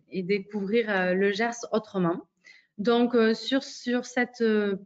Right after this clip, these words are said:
diapositive, vous avez le contact de Monsieur Souillol, euh, qui propose, euh, des croisières au bord du, du Dartagnan. Euh, donc voilà, si, si vous le notez, ça peut être, euh, un, un contact intéressant, euh, pour, euh, pour vos clients.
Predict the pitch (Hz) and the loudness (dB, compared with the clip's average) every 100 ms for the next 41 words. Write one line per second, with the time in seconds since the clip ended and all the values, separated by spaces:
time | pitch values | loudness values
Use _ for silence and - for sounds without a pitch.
0 | - 190 233 233 247 233 311 294 240 220 | -10 -2 -2 2 0 2 0 2 2 2
1 | 233 233 208 214 254 254 262 269 - _ | 2 4 2 2 2 2 2 -2 -8 _
2 | - - 190 220 220 226 220 311 320 262 | -20 -14 -2 2 4 4 2 0 0 2
3 | 220 214 285 - - _ 190 196 190 185 | 4 2 0 -8 -20 _ -2 0 0 0
4 | 180 185 - 220 - 240 240 254 262 226 | -2 -4 -4 -6 0 0 2 2 2 2
5 | 208 202 196 190 190 226 233 233 226 254 | 2 4 4 2 2 4 4 4 2 2
6 | 247 196 233 202 202 202 185 180 214 240 | 2 2 0 -2 -6 -6 -6 -4 -2 -2
7 | - 226 190 208 302 _ _ _ - - | -2 -2 0 -2 -6 _ _ _ -20 -20
8 | - - 185 185 175 180 180 202 190 147 | -18 -6 -4 -2 -2 -2 -2 -2 -2 -4
9 | - - 196 - 226 240 240 233 220 233 | -6 -14 -16 -8 0 2 4 4 2 2
10 | 254 269 269 226 214 208 208 208 196 180 | 2 2 0 -2 -2 -2 -4 -4 -2 -2
11 | 185 190 185 - 196 196 214 214 247 247 | -4 -4 -6 -4 -4 -2 0 0 -2 -4
12 | - 208 208 214 208 208 220 226 190 175 | -6 -4 -2 0 -2 -2 -2 0 0 -2
13 | 175 - - - _ - 220 196 190 226 | -6 -20 -20 -20 _ -4 0 0 0 0
14 | 247 - 226 160 139 | 0 0 -2 -4 -6